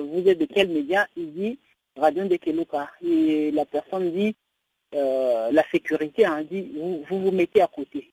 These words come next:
Et donc, on laisse passer les autres, bon, aller recueillir des, des, des instructions avant de, de le faire entrer.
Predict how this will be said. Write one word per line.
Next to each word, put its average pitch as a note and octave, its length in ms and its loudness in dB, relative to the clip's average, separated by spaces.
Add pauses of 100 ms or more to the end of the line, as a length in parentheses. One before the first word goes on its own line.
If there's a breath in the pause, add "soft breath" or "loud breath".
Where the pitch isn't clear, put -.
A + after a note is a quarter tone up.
(120)
Et C#3 60 -6
donc, F3+ 240 -4
on D#3 120 -4
laisse F#3+ 260 0
passer E3 260 -4
les D#3 200 -4
autres, F#3+ 240 -2 (340)
bon, D#4+ 340 2
aller F#4 580 2
recueillir F3 600 -4
des, D3 360 -4
des, C#3+ 340 -6 (460 loud breath)
des D3+ 240 -2
instructions F#3+ 680 -4
avant E3+ 580 0
de, C#3+ 380 0
de C#3 120 -4
le D3 160 -2
faire F3 240 2
entrer. C#3+ 380 -4